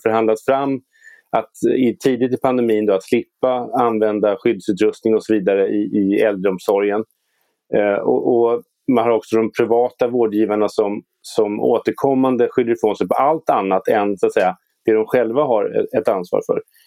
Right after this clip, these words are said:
Så jag tycker att dels finns det en, en allmän tendens i det svenska samhället att ingen tar ansvar. Och jag skriver ju om det, att när jag såg den här då, för någon ve-, två veckor sedan, den här, eh, presskonferensen som ivo hade om, om bristerna i äldreomsorgen, va-, som delvis är samma resultat och samma slutsats som,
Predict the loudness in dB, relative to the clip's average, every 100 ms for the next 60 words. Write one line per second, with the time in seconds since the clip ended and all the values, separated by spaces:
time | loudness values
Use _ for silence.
0 | _ -2 0 0 2 0 0 0 2 2
1 | 0 -2 0 -2 0 -2 2 0 0 0
2 | 0 -2 -8 _ _ _ -2 0 0 -2
3 | -4 -2 -2 0 -2 0 0 0 -2 -2
4 | -2 0 2 2 2 0 0 -2 0 2
5 | 2 0 0 0 0 2 2 2 0 0
6 | 0 0 0 0 0 0 -2 0 0 0
7 | -2 _ _ -4 0 2 0 -2 -2 0
8 | 0 0 -2 0 0 -2 0 0 0 -6
9 | _ _ _ _ _ _ _ -6 -4 -2
10 | -4 -2 -2 0 0 0 0 -2 0 0
11 | 2 0 0 -2 0 0 -2 -2 -2 0
12 | -2 -2 0 0 0 -2 0 0 0 0
13 | -2 0 0 0 0 -2 0 0 0 -2
14 | 0 0 0 -2 -2 0 0 0 -2 -2
15 | -2 -2 -2 -2 -2 -4 -2 -2 -4